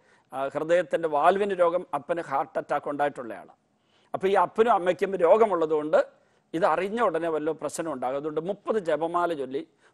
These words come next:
ഒമ്പത് എത്രയും ദയുള്ള മാതാവെ ചൊല്ലി പ്രാർത്ഥിച്ചിട്ടേ പറയാവുള്ളൂ" എന്ന് പറഞ്ഞു. ഈ പെൺകുട്ടി അപ്പനോടും അമ്മയോടും പറഞ്ഞു. അവര് കേട്ട ഉടനെ മൂന്ന് പേരും കൂടെ പ്രാർത്ഥിച്ചു. ഈ പെൺകുട്ടിയെ വിളിച്ചു വരുത്തി സംസാരിച്ചു. ആ, ഹോസ്റ്റലിൽ നിന്ന് പഠിക്കുന്ന പെൺകുട്ടിയെ വീട്ടിൽ വരുത്തി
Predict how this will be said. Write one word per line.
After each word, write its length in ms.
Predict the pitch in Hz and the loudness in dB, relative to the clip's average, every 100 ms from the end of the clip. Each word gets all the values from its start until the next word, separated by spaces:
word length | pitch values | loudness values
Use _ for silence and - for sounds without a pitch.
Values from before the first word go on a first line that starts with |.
| _ | _
ഒമ്പത് 480 | 165 214 226 233 220 | 0 0 2 2 4
എത്രയും 500 | 170 175 - 214 214 202 | 0 -2 -2 0 0 2
ദയുള്ള 320 | 180 180 180 | 6 6 4
മാതാവെ 480 | 165 165 165 160 160 | 0 0 2 0 0
ചൊല്ലി 400 | 156 156 143 117 - | -2 -6 -6 -10 0
പ്രാർത്ഥിച്ചിട്ടേ 540 | 170 190 202 156 180 | 2 2 0 -4 0
പറയാവുള്ളൂ" 420 | 180 165 156 156 | 0 2 0 0
എന്ന് 120 | 139 123 | -4 -8
പറഞ്ഞു. 220 | - _ _ _ _ _ _ | -12 _ _ _ _ _ _
ഈ 80 | 143 | -4
പെൺകുട്ടി 380 | 147 165 165 160 | 0 0 0 0
അപ്പനോടും 380 | 147 165 170 160 | 0 0 2 2
അമ്മയോടും 340 | 147 151 139 | 0 -4 -4
പറഞ്ഞു. 300 | 131 127 302 _ _ _ _ - | -6 -8 -12 _ _ _ _ 2
അവര് 220 | 196 208 | 4 4
കേട്ട 300 | 175 185 208 | 6 4 6
ഉടനെ 280 | 175 170 170 | 4 2 -2
മൂന്ന് 300 | 165 208 202 | -2 -2 4
പേരും 240 | 170 160 | 4 4
കൂടെ 160 | 156 156 | -2 -4
പ്രാർത്ഥിച്ചു. 640 | 147 151 165 160 156 160 - | -2 -2 -4 -12 -10 -12 -10
ഈ 60 | |
പെൺകുട്ടിയെ 480 | 151 156 151 156 160 | -8 -8 -8 -6 -4
വിളിച്ചു 320 | 151 151 - | -4 -6 -4
വരുത്തി 420 | 156 147 135 185 - _ _ - | -4 -4 -4 -6 -6 _ _ -6
സംസാരിച്ചു. 680 | 143 151 151 151 139 131 - _ _ | -6 0 0 0 -2 -12 -14 _ _
ആ, 60 | 120 131 127 - 123 | -4 -2 -4 -6 -4
ഹോസ്റ്റലിൽ 320 | 151 160 - 190 | 0 0 -2 -4
നിന്ന് 140 | 185 | 0
പഠിക്കുന്ന 360 | 165 151 170 165 | 0 -2 -6 -4
പെൺകുട്ടിയെ 380 | 156 156 156 | -4 -2 -2
വീട്ടിൽ 280 | 156 151 160 | -2 -2 -4
വരുത്തി 440 | 147 147 147 220 | -4 -6 -6 -8